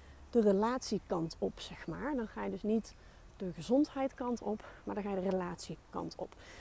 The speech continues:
Dus je kan de insteek van je marketingboodschap natuurlijk zo insteken, ja, dat hij heel creatief is. Dat mensen echt zoiets hebben van, "Wow, daar had ik inderdaad niet aan gedacht."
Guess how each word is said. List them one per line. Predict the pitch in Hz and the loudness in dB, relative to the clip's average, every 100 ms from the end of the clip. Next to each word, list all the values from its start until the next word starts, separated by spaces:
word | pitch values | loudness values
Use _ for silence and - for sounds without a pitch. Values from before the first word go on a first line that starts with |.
| - | 0
Dus | 285 | 2
je | - | 4
kan | 320 320 277 | 6 8 10
de | 226 | 8
insteek | - 311 - 226 220 | 10 8 8 0 0
van | 240 | -4
je | 226 | 0
marketingboodschap | 214 240 - 190 170 185 - 214 | 0 0 -2 0 0 -2 -4 -4
natuurlijk | 220 - 220 - | -4 0 -2 4
zo | 262 247 | 4 4
insteken, | - 247 - - - - 208 254 - - - - | 4 0 0 -2 -4 0 -2 -2 -12 -18 -18 2
ja, | - | 4
dat | 127 226 | 6 6
hij | 214 | 8
heel | 214 | 8
creatief | - 202 160 - 294 | 8 4 6 10 12
is. | 320 440 - - - - - - - - - - | 12 8 4 -6 -10 -18 -18 -20 -20 -18 -18 -2
Dat | 240 | 8
mensen | 254 240 | 8 8
echt | 254 | 2
zoiets | 269 - | 2 2
hebben | 240 226 | 2 4
van, | 320 | 4
"Wow, | 247 | 6
daar | 202 | 6
had | 202 | 6
ik | 202 | 4
inderdaad | 214 202 202 196 | 4 6 6 6
niet | 214 | 2
aan | 185 | 4
gedacht." | 190 202 196 - - | 2 4 2 0 -12